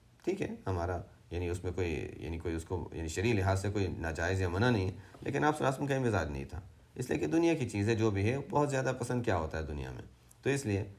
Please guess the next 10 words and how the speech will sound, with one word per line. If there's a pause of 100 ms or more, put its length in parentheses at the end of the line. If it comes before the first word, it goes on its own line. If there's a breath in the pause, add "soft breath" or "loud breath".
(200)
لم
یکن
یذم
ذواقا، (420 loud breath)
آپ (240)
کھانے
کی
کسی
چیز
کی